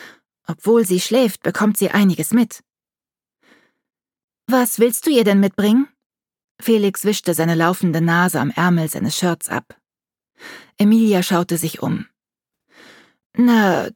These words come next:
dieses Foto von euch zum Beispiel und ihr Parfüm." Sie nahm den schlichten rosafarbenen Flakon von Claras altmodischem Frisiertisch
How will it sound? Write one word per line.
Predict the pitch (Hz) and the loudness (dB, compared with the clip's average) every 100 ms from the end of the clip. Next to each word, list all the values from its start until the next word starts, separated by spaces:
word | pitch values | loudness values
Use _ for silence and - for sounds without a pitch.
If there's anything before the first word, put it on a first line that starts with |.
| _ _ - | _ _ -8
dieses | 160 165 - | -4 -4 -4
Foto | 294 320 262 | -2 -2 -2
von | 196 151 | -2 -2
euch | 151 - | -4 -2
zum | 170 | -2
Beispiel | 160 165 - 185 175 - _ _ _ - | 0 -2 -2 0 0 -4 _ _ _ -2
und | 302 - | -2 0
ihr | 262 | -2
Parfüm." | 240 - 139 - - _ _ _ _ _ _ _ _ | -2 -2 -4 -6 -10 _ _ _ _ _ _ _ _
Sie | - 214 | -2 2
nahm | 214 220 233 196 | 4 4 4 4
den | 180 | 2
schlichten | - 214 214 - 180 | 0 -2 -4 -2 -2
rosafarbenen | 170 208 156 - 185 185 185 175 | 0 0 -2 -2 -2 0 0 0
Flakon | - 165 - 196 190 | -2 -4 -2 0 0
von | - 143 | -2 -8
Claras | - 175 180 156 - | -2 -2 0 -2 -4
altmodischem | 175 185 175 160 156 160 156 | -4 -2 -2 -2 -4 -4 -4
Frisiertisch | 170 165 185 - 165 - | -4 0 -2 0 -4 -4